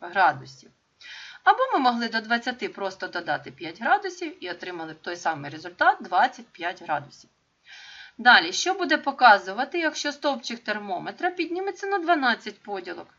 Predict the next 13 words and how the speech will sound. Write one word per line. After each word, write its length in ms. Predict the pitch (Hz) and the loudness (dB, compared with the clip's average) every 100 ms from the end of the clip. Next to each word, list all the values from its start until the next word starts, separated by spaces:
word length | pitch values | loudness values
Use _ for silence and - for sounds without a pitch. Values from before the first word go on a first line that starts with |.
| _ | _
Що 200 | - 269 | -6 -2
нам 180 | 240 196 | 0 0
потрібно? 400 | 185 185 175 175 | -4 -8 -8 -6
До 200 | 185 262 | -2 -2
двадцяти 640 | 214 214 214 208 196 170 160 | -2 -4 -4 -6 -8 -8 -8
додати 440 | 170 170 147 156 | -4 -2 -2 -4
дванадцять 600 | 156 160 147 143 - - | -6 -4 -4 -6 -12 -6
поділок, 480 | 339 403 403 415 269 | -4 0 0 -2 -6
і 40 | |
ми 140 | 208 175 | -6 -6
отримаємо 640 | 170 226 302 349 320 262 | -6 -8 -4 -4 -4 -8
тридцять 720 | - 190 185 233 - 339 - _ - - _ | -10 -8 -8 -8 -10 -10 -12 _ -20 -20 _
два 560 | 180 160 170 175 165 | -18 -8 2 6 4